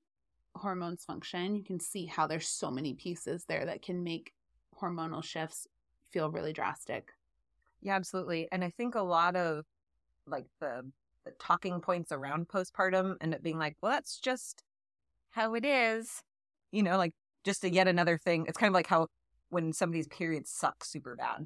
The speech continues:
Speaker 2: and people are like, "Yeah, periods, those just suck," you know? And there's so many ways that we can support that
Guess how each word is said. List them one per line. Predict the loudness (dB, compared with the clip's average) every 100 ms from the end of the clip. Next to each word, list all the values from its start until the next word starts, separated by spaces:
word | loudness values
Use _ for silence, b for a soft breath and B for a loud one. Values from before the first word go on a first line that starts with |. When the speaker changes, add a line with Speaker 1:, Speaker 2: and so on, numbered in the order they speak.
| -8
Speaker 2:
and | -6
people | -2 -2
are | -2
like, | -4 0
"Yeah, | 2 2
periods, | 2 0 0 -4 -12 -10
those | -8 -8
just | -10 -6
suck," | 2 2 2 -6 -6
you | -4
know? | -2 -2 -4 _ _
And | 0 2
there's | 2 2
so | 0
many | 2 0
ways | -2 -4 -4 -4
that | -6
we | -8
can | -6 -6 -6
support | -10 -14 _ -4 -2 -2 -6
that | -16 -10 -10